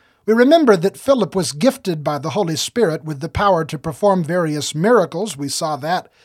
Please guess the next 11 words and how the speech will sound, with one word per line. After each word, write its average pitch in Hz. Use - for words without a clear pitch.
back 175
in 143
Samaria. 151
And 208
it 214
seems 254
that 180
attended 180
to 160
this 143
gift, 131